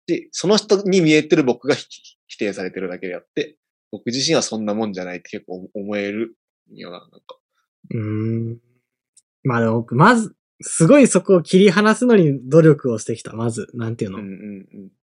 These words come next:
Speaker 2: 作品を、作品っていうか、設計課題でやったことを、
Speaker 1: うん。
Speaker 2: なんか、受け取ってもらえないこととか、すごいこ-、
Speaker 1: うん。
Speaker 2: 酷評されることとかを、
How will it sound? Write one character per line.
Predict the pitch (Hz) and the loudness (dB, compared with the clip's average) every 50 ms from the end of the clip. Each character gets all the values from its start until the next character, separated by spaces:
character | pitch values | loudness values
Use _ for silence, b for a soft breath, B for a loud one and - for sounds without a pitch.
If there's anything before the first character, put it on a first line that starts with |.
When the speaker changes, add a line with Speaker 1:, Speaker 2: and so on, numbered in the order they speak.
| _ _ _ | _ _ _
Speaker 2:
作 | - - - 175 170 - 208 208 | -8 -4 -2 -2 0 2 2 6
品 | 170 208 214 214 214 214 214 220 | 8 8 10 10 10 10 10 8
を、 | 233 208 165 123 - - _ _ _ _ _ | 8 6 6 4 0 -6 _ _ _ _ _
作 | - 156 147 175 | -8 -6 -2 0
品 | 170 180 180 | 2 2 2
っ | |
て | 156 | 2
い | 139 127 | 0 -2
う | |
か、 | 113 - _ _ _ _ _ _ _ - - _ _ _ | -4 -6 _ _ _ _ _ _ _ -20 -20 _ _ _
設 | - - - - 185 196 190 - _ _ _ _ - | -14 -12 0 2 2 2 2 0 _ _ _ _ 4
計 | 196 190 190 190 190 | 6 8 8 6 6
課 | - 185 | 4 2
題 | 185 180 160 143 | 4 4 4 4
で | 127 123 | 4 4
や | 139 170 | 4 4
っ | 208 - _ _ | 2 0 _ _
た | 180 165 | -8 -4
こ | - 165 160 | -4 -4 0
と | 165 156 175 | 2 2 4
を、 | 196 196 156 - - _ _ _ _ _ _ _ _ _ | 4 4 2 0 -4 _ _ _ _ _ _ _ _ _
Speaker 1:
う | 110 104 | -20 -20
ん。 | 95 - _ _ _ _ _ | -20 -20 _ _ _ _ _
Speaker 2:
な | 131 117 | -8 -8
ん | 110 | -8
か、 | - - _ _ _ _ | -10 -16 _ _ _ _
受 | 185 170 139 - 175 170 | -8 -6 -2 0 0 0
け | - | 4
取 | - 180 175 | 4 2 2
っ | - _ _ _ _ _ _ | 2 _ _ _ _ _ _
て | 190 185 | 4 4
も | 180 175 180 | 6 6 4
ら | 180 180 175 175 | 4 4 4 2
え | 175 | 2
な | 165 151 139 | 2 0 0
い | 135 | -2
こ | - 123 | -4 -6
と | - 127 120 | -8 -6 -6
と | 120 117 | -6 -4
か、 | - - 160 151 135 113 - - _ _ | -2 -2 -2 0 -2 -2 -4 -10 _ _
す | - - 143 | -8 -2 2
ご | 160 165 | 4 4
い | 139 | 4
こ-、 | 139 - - 113 | 4 0 -8 -16
Speaker 1:
う | |
ん。 | 107 101 101 - | -16 -16 -16 -4
Speaker 2:
酷 | - 160 156 - 180 156 | -4 -4 0 2 2 4
評 | 170 175 170 165 | 6 6 6 6
さ | 160 - 160 | 6 4 4
れ | 160 160 156 | 4 4 4
る | 156 151 | 2 0
こ | - 165 | -4 -6
と | - 143 123 | -8 -8 -8
と | - 117 | -8 -10
か | - 117 113 120 | -8 -6 -4 -2
を、 | 151 160 135 113 - | -2 -2 -2 -4 -8